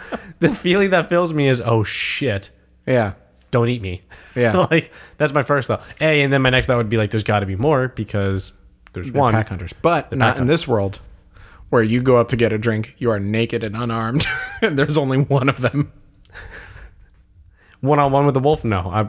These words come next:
Speaker 1: I'm not
Speaker 2: Yeah,
Speaker 1: gonna,
Speaker 2: I really
Speaker 1: I'm,
Speaker 2: don't think so.
Speaker 1: I'm not gonna beat a wolf. A wolf's too fast.
Speaker 2: Yeah.
Speaker 1: They're fast, they're strong, and depending on the type of wolf,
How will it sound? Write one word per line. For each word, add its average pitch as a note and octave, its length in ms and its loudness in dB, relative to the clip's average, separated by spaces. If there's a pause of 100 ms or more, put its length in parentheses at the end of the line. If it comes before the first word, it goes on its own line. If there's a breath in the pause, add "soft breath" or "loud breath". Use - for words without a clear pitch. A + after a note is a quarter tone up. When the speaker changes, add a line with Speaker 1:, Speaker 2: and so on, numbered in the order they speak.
(140)
Speaker 1:
I'm G#2+ 100 0
not G#2 120 0
Speaker 2:
Yeah, G2 120 2
Speaker 1:
gonna, G2 100 2
Speaker 2:
I - 20 2
really F#2+ 280 2
Speaker 1:
I'm, F2+ 40 0
Speaker 2:
don't F2+ 140 -2
think F2 160 -6
so. - 100 -2
Speaker 1:
I'm G#2 40 2
not F#2+ 100 2
gonna G2 120 2
beat F2+ 40 0
a F2+ 40 -2
wolf. F2+ 180 -2
A A2+ 60 2
wolf's A2+ 220 6
too G#2+ 140 2
fast. F2 360 -6 (200)
Speaker 2:
Yeah. E2+ 240 -6 (500 loud breath)
Speaker 1:
They're A#2+ 80 2
fast, C3+ 300 0
they're A#2 100 0
strong, A2+ 400 2
and G#2 80 0
depending G#2+ 340 0
on G#2 140 -2
the F#2+ 120 -4
type - 340 -6
of A#2+ 80 -4
wolf, C3 360 -4